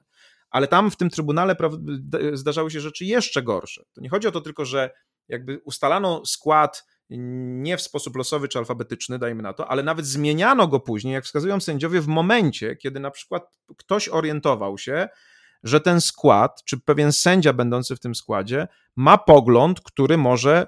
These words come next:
na przykład rządowi zagrozić. W tej sprawie, o której ja mówię, w której byłem pełnomocnikiem, myśmy czekali kilka dobrych lat na tę sprawę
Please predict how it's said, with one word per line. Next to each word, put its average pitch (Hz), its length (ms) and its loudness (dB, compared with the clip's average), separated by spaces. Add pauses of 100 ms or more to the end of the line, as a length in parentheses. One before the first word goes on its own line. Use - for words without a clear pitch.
na 143 160 6
przykład - 380 0
rządowi 139 420 2
zagrozić. 147 720 2
W - 200 -18
tej 190 100 4
sprawie, 196 300 4
o - 20 2
której 190 240 0
ja 208 140 6
mówię, 139 240 0
w - 40 -8
której 143 180 -4
byłem 151 200 -4
pełnomocnikiem, 143 760 -4 (180)
myśmy 147 200 -4
czekali 180 380 -2
kilka 196 460 0
dobrych 156 360 -2
lat 160 220 2
na 123 100 -2
tę 113 140 -4
sprawę 104 560 -4